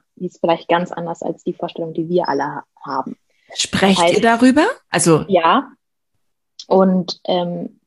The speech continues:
Speaker 1: es ist dann oft so, dass sie dann Sachen bei mir abtastet. Also zum Beispiel
Speaker 2: Ah.
Speaker 1: Armposition oder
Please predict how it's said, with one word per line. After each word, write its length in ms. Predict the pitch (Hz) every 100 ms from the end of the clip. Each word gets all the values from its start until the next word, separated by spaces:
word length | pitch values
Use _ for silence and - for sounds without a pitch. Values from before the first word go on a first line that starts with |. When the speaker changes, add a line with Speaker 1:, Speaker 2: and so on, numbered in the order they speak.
| _ _
Speaker 1:
es 220 | - 196
ist 240 | - - -
dann 220 | 190 196
oft 320 | 185 202 -
so, 80 | 202
dass 220 | 190 -
sie 100 | 208
dann 200 | 190 185
Sachen 300 | 185 185 185
bei 100 | 180
mir 180 | 180 -
abtastet. 800 | - - - 170 - - 170 - -
Also 360 | 190 180 175 - _ -
zum 140 | 104
Beispiel 280 | 95 - -
Speaker 2:
Ah. 180 | - 95
Speaker 1:
Armposition 1080 | 90 95 - - 202 202 - 185 170 175 170
oder 420 | 180 180 170 170